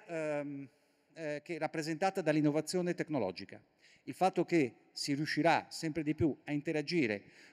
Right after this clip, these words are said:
con, eh, gli oggetti di uso quotidiano o gli oggetti che usano i nostri operatori per produrre,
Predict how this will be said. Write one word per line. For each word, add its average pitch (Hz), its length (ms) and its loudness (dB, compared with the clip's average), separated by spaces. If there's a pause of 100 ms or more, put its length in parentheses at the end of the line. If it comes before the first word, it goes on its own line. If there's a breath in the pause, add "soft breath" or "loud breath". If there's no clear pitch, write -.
con, 170 380 6
eh, 127 220 -10
gli 127 100 -4
oggetti 151 560 2
di 120 80 -8
uso 165 220 -2
quotidiano 147 560 0
o 190 200 -2
gli 147 100 -8
oggetti 156 340 -6
che 123 80 -6
usano 165 200 -2
i 135 40 -2
nostri 147 200 -6
operatori 135 540 0
per 165 160 6
produrre, 160 640 4